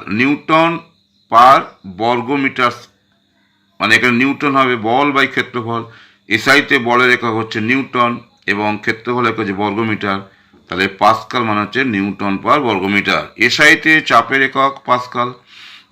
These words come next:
একক ক্ষেত্রফলে প্রযুক্ত বলকে চাপ বলে। একই ক্ষেত্রফলের উপর যদি বল এর পরিমাণ বেশি হয়, তাহলে চাপের পরিমাণ বেশি হয়। যেহেতু কি হচ্ছে না, ক্ষেত্রফল ধ্রুবক হলে বলের সঙ্গে হচ্ছে চাপের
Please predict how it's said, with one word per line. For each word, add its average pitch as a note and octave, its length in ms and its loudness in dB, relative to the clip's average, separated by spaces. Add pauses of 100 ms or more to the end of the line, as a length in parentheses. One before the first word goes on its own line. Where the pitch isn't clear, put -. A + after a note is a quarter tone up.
একক D#3 340 2
ক্ষেত্রফলে C#3+ 480 0 (100)
প্রযুক্ত B2 340 -4 (120)
বলকে B2 260 0 (140)
চাপ A#2 200 4 (120)
বলে। A2+ 180 -2 (760)
একই D3+ 260 0
ক্ষেত্রফলের C#3 600 -2
উপর C3 140 -6 (100)
যদি A#2+ 120 -2 (140)
বল B2+ 240 4 (380)
এর B2 100 6 (120)
পরিমাণ A2+ 360 0 (120)
বেশি G#2+ 220 -2 (100)
হয়, F2 220 2 (400)
তাহলে G#2 200 2 (100)
চাপের - 380 4
পরিমাণ A#2 260 -2 (100)
বেশি G#2+ 240 -4
হয়। A2 140 -4 (100)
যেহেতু A2 340 0 (680)
কি A#2 160 -6
হচ্ছে C3 280 0 (260)
না, G#2+ 80 2 (120)
ক্ষেত্রফল C#3+ 580 -2
ধ্রুবক A2+ 340 -2
হলে F#2+ 180 0 (360)
বলের A#2+ 300 2 (100)
সঙ্গে G#2+ 320 0
হচ্ছে - 180 -6 (100)
চাপের C3+ 380 4